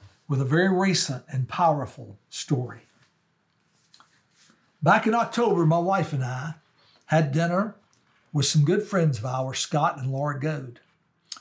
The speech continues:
And unbeknownst to Scott, <clears throat> he had covid. And on Wednesday, he and Laura both got sick, and they got real sick.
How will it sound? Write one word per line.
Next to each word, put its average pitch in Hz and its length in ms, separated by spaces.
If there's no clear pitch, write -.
And 165 120
unbeknownst 233 840
to 143 140
Scott, - 520
<clears throat> 151 280
he 214 120
had 190 200
covid. 180 380
And 147 600
on 160 260
Wednesday, 180 460
he 214 340
and 160 120
Laura 160 320
both 147 240
got 147 200
sick, - 320
and 135 100
they 269 80
got 190 240
real 190 160
sick. - 440